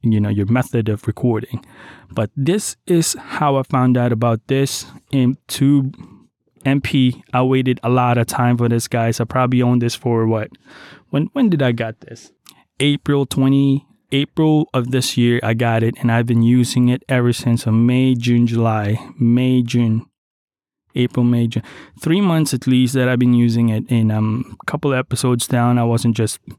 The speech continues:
using it just because of a review, but I want to have a solid ground and understanding of how it gives or the effect that it gives to the production end for fifty bucks.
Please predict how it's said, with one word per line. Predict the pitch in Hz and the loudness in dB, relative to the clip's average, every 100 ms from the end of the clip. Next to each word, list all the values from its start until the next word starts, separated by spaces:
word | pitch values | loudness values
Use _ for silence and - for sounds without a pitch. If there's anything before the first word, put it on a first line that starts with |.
| _ _ - | _ _ -8
using | 120 120 120 120 | 0 2 2 2
it | 117 - | 0 -2
just | - | -6
because | 120 110 107 | -6 -4 -4
of | 117 | -2
a | |
review, | 110 110 117 120 | 0 0 2 2
but | 113 104 - - - - - _ - | 0 -4 -8 -20 -20 -20 -20 _ -2
I | |
want | 131 139 143 139 - | 2 2 2 0 -4
to | - 120 120 | 0 2 2
have | - 135 127 | 0 -2 0
a | 117 117 | 0 -2
solid | - 139 135 131 120 120 | -2 -2 0 0 0 0
ground | 123 120 120 120 - | 0 2 2 0 0
and | 120 - | -4 0
understanding | 139 131 - - 123 123 120 117 | 0 0 -2 -2 0 2 2 0
of | 113 | -4
how | - 127 123 | -2 0 0
it | 120 _ _ _ _ - | -2 _ _ _ _ -8
gives | 139 131 120 - | -2 -2 -4 -4
or | 120 113 | -2 -2
the | - | -6
effect | - - 143 - | -10 -4 -4 -2
that | 127 | -2
it | 117 - | -4 -2
gives | 139 123 - | -2 -2 -4
to | - 117 | -2 0
the | 113 123 | 0 -4
production | - 139 - - 131 | -6 -8 -6 -2 -2
end | 117 117 113 - - - - _ | 0 0 -2 -6 -20 -20 -20 _
for | - 123 | -6 -6
fifty | - 139 - 131 | -2 -4 -2 -2
bucks. | 127 113 - - | -2 -4 -8 -12